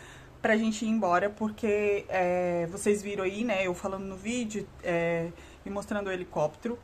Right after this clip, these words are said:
É, vou contar rapidinho o que aconteceu pra vocês aqui. É, o vizinho veio aqui conversar com a gente, né, e avisar a gente, o vizinho lá de cima, ele teve com os policiais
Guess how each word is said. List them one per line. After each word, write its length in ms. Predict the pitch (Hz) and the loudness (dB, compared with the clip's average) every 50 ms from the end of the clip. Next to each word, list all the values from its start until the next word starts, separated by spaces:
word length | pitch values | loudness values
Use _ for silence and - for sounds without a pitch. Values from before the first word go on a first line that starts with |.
| - - - - - - | -16 -20 -20 -20 -14 -8
É, 240 | - 175 180 180 175 | -6 -2 0 0 0
vou 100 | 175 180 | 0 2
contar 240 | - 220 214 214 208 | 2 4 6 6 6
rapidinho 340 | 214 214 226 226 220 233 233 | 6 4 2 2 0 0 2
o 20 | |
que 80 | 226 254 | 2 2
aconteceu 380 | 233 254 254 269 - 269 240 | 4 4 4 4 6 6 6
pra 160 | 226 262 294 277 | 6 8 6 8
vocês 440 | 247 269 262 - 294 269 254 226 | 8 6 4 6 6 6 6 6
aqui. 320 | 247 277 269 - 247 180 160 - - - - - - - - - - - - - | 6 4 4 4 2 0 0 -4 -12 -18 -20 -20 -20 -20 -20 -20 -20 -20 -14 -4
É, 460 | - 185 196 196 190 190 190 190 190 | 2 4 6 8 8 8 8 6 6
o 60 | 185 | 4
vizinho 840 | 185 214 208 196 202 214 220 233 254 254 262 262 262 254 254 247 | 4 2 2 2 4 4 6 6 6 6 6 6 6 6 6 6
veio 380 | 233 214 208 208 220 214 226 226 | 4 2 2 2 2 4 4 2
aqui 160 | 220 - - | 0 -2 -4
conversar 400 | - 226 214 208 214 214 220 208 | -2 0 2 2 2 2 0 -2
com 80 | 208 214 | 0 0
a 40 | 196 | -2
gente, 440 | 185 185 196 220 247 - - 320 | -2 -2 0 -2 -2 0 0 0
né, 200 | 262 202 180 190 | 2 2 2 0
e 180 | 208 214 - 226 | 0 -2 0 2
avisar 420 | - 175 175 170 185 180 185 185 208 | 2 2 2 2 0 2 4 6 6
a 60 | 220 | 6
gente, 440 | 208 180 185 220 269 277 - - 202 | 4 2 0 0 0 -2 -4 -8 -8
o 40 | 175 | -6
vizinho 300 | 175 170 185 196 196 190 | -6 -6 -4 -4 -2 4
lá 180 | 196 220 247 | 6 6 6
de 100 | 269 269 | 6 4
cima, 340 | - - 254 247 247 277 277 - - - - - - - - - - - - - - | 0 0 2 4 4 4 4 2 -4 -18 -20 -20 -20 -20 -18 -18 -18 -18 -14 -8 -4
ele 260 | 190 190 196 202 190 - - | -4 -2 -2 -2 -6 -4 2
teve 220 | - 208 208 233 | 4 4 4 4
com 240 | 233 - - 226 226 | 2 -2 -2 -2 -2
os 100 | 226 220 | -2 -4
policiais 880 | - - 226 214 214 - - 220 196 175 175 185 214 247 - - - | -4 -4 -2 -2 -2 -2 0 2 2 4 4 2 2 -2 -4 -8 -10